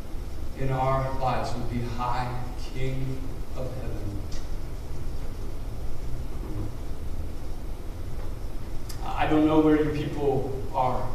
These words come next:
today, in their living rooms, in this place. But God, I pray that that word, the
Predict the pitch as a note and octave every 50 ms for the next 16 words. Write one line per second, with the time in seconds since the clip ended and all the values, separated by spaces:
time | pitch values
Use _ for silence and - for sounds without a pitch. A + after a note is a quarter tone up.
0 | - - - - - B2 B2+ C3 B2 A#2+ - - - C3 B2+ - C3 C3 C3 C3+
1 | C#3 C#3 C#3 C3+ C3+ C3+ C3+ C3 C3+ C3+ C3+ B2 B2+ B2 B2 B2 B2 B2 B2 -
2 | - - - - - - - - - - - - - - - - - - - -
3 | - - - - - - - - - - - - - - - - - - - -
4 | - - - - - - - - - - - - - - - - - - - -
5 | - - - - - - - - - - - - - - - - - - - -
6 | - - - - - - - - - - - - - - - - - - - -
7 | - - - - - - - B2+ - - C#3 C3+ C3+ C3+ - C3 B2+ B2+ B2+ B2+
8 | B2+ B2+ B2+ - - - B2 - - - - - - - - - - - - -
9 | - - - - - - - - - - - - - - A2+ A2 - - - -
10 | - - - - A#2+ A#2+ A#2 A#2 A2+ - - A#2